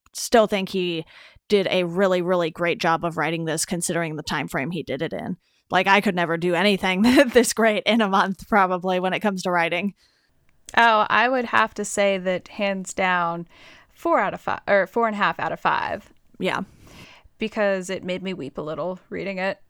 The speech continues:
Speaker 2: 'cause I am, <laughs> I'm just an emotional person. And I mean, last year, in the wake of his death,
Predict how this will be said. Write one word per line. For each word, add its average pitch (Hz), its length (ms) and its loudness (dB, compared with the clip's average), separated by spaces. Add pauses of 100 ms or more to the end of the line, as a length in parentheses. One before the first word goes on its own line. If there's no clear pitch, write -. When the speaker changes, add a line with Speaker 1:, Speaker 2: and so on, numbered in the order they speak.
(220)
Speaker 2:
'cause 196 180 -6
I 185 260 0
am, 208 840 -4 (380)
<laughs> - 420 -14
I'm 233 180 0
just - 280 -10
an 359 60 -2
emotional 185 480 -4
person. - 640 -10
And 185 120 -6
I 202 100 -2
mean, 208 420 -6 (580)
last 214 540 -2
year, 190 500 -2 (320)
in 247 180 0
the 247 100 -2
wake 180 240 -4
of 180 80 -8
his 170 200 -10
death, 170 460 -4